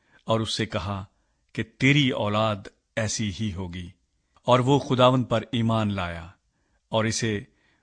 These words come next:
اس نے اس کے حق میں راست بازی شمار کیا۔ اور اس نے اس سے کہا کہ، "میں خداوند ہوں جو تجھے کسدیوں کے اور سے نکال لایا، کہ تجھ کو یہ ملک میراث میں دوں۔" اور اس نے کہا،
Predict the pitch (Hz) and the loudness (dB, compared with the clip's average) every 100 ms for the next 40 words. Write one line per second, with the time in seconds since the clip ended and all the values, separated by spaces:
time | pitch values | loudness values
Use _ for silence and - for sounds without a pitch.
0 | _ 120 - 120 113 104 - 101 113 117 | _ -6 -2 -2 -2 -2 -6 -6 -4 -4
1 | 110 98 92 90 _ _ - 117 113 - | -4 -4 -6 -10 _ _ -4 2 2 0
2 | 107 107 101 101 87 - 104 95 87 - | -4 -2 -2 -6 -8 -6 -4 -4 -8 -14
3 | 90 85 82 _ _ _ _ _ _ _ | -14 -14 -18 _ _ _ _ _ _ _
4 | _ _ _ _ 127 143 147 156 143 - | _ _ _ _ 4 4 4 2 2 2
5 | 139 135 120 131 135 _ - 123 123 127 | 0 0 0 -2 -6 _ -4 0 2 0
6 | - 117 110 117 123 104 110 113 120 _ | -4 -4 0 2 0 -2 -2 -4 -6 _
7 | _ _ _ - 120 110 123 117 117 - | _ _ _ -4 -4 -2 -2 -2 -2 -4
8 | 117 - 127 117 104 113 - 127 117 - | -6 -2 0 0 -2 -6 -2 -2 -2 -2
9 | 104 101 113 110 98 90 87 90 - _ | -2 -2 -2 -2 -2 -6 -8 -12 -18 _
10 | _ _ - 110 143 - 139 123 127 127 | _ _ -6 0 0 0 0 2 4 4
11 | 120 120 - 127 113 110 101 - 92 82 | 2 -2 -6 -4 0 0 -2 -4 -8 -8
12 | 82 85 _ _ _ _ _ 107 101 - | -16 -18 _ _ _ _ _ -8 -6 -6
13 | 101 101 90 98 | -6 -6 -8 -8